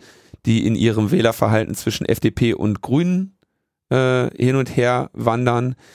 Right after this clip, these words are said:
Ähm, die F D P steht aber in einer, in einer Tradition, die haben Personen wie Gerhard Baum, die haben Personen wie La-, Sabine Leuthäuser-Schnarrenberger in ihrer Tradition stehen. Die Grünen haben Personen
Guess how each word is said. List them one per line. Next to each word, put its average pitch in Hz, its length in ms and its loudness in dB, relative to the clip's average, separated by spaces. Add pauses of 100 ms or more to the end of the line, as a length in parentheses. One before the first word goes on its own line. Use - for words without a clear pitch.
(280)
Ähm, 113 220 2
die 113 100 4
F 113 100 0
D 120 120 2
P 123 180 0
steht 120 320 0
aber 139 220 2
in 127 100 -2
einer, 120 200 2
in 117 140 0
einer 110 160 2
Tradition, 117 800 0
die 110 120 0
haben 120 200 0
Personen 123 640 0
wie 123 280 0 (260)
Gerhard 117 400 0
Baum, 117 480 0 (380)
die 113 140 4
haben 120 380 0
Personen 117 480 0
wie 117 80 2
La-, 110 220 2
Sabine 113 340 2
Leuthäuser-Schnarrenberger 107 1200 0
in 107 120 -4
ihrer 117 220 0
Tradition 113 540 0
stehen. 117 280 0 (280)
Die 107 140 2
Grünen 127 440 2
haben 117 260 2
Personen 113 680 0